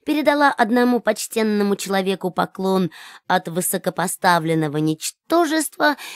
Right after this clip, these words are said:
и все в том же духе. Но зато в запасе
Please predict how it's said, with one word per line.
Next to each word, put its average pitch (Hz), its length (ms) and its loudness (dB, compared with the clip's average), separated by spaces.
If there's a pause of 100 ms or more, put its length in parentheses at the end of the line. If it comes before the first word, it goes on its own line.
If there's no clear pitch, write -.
(200)
и 311 140 -2
все 359 320 0
в - 80 -12
том 277 260 0
же 202 100 -2
духе. 156 380 -6 (520)
Но 196 260 2
зато 208 380 2
в 175 80 -4
запасе 254 1080 -2